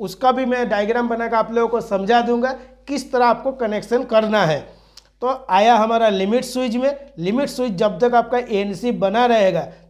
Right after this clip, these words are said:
तभी तक हमारा सप्लाई आगे आएगा। किस में आएगा? हमारा जो ये रिवर्स वाला पावर कॉन्टैक्टर है, इसका एनसी में आएगा।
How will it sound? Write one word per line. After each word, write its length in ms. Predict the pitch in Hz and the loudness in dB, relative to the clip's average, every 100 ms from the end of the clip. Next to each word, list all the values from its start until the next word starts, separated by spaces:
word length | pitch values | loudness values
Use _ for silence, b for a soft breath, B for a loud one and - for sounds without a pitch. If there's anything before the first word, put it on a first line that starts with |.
| - | -8
तभी 240 | 196 262 | -4 -2
तक 180 | 262 254 | 0 0
हमारा 380 | 214 226 233 294 B B | 0 0 0 -2 B B
सप्लाई 440 | _ 208 175 214 262 254 | _ -6 -2 0 0 2
आगे 240 | 196 196 226 | 2 4 6
आएगा। 340 | 208 185 175 | 6 4 0
किस 320 | 165 202 - 269 | -4 -8 -8 -2
में 100 | 277 | 0
आएगा? 340 | 233 214 262 - B - | 2 0 -4 -6 B -10
हमारा 320 | 170 208 226 | -6 -2 -2
जो 120 | 226 | -2
ये 200 | 240 240 | 2 2
रिवर्स 420 | 180 185 220 262 | 0 0 0 0
वाला 200 | 226 240 | 0 -2
पावर 360 | 240 208 233 247 | 0 0 0 0
कॉन्टैक्टर 580 | 240 220 208 220 208 196 | -2 -2 -4 -4 -4 -2
है, 140 | 269 B B | -4 B B
इसका 400 | 208 180 - 240 - - | -12 -10 0 0 0 -2
एनसी 380 | 220 226 - 254 | -2 -2 -2 2
में 120 | 233 | 4
आएगा। 340 | 208 180 160 | 4 2 -2